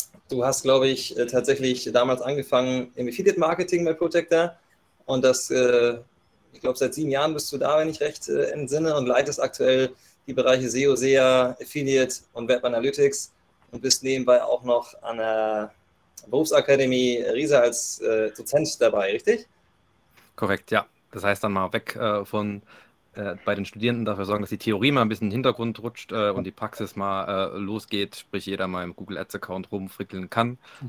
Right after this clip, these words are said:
Speaker 2: Bitte nicht auf Aktivieren klicken, sondern lieber alles erstmal pausiert lassen, <laughs> bevor das losgeht,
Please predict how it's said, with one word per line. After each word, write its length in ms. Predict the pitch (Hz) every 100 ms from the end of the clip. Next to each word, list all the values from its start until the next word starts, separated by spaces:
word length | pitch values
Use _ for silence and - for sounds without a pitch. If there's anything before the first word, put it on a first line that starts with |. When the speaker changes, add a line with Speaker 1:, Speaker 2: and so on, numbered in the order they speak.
| -
Speaker 2:
Bitte 180 | 120 110
nicht 180 | 101 104
auf 120 | -
Aktivieren 420 | - 110 127 147
klicken, 320 | - 143 139
sondern 420 | 117 110 104 98 98
lieber 180 | 101 104
alles 160 | 107
erstmal 260 | 101 - 101
pausiert 380 | 92 90 131 139
lassen, 300 | 135 127 123
<laughs> 0 |
bevor 240 | 120 110
das 160 | 110 107
losgeht, 520 | 110 139 107 104 143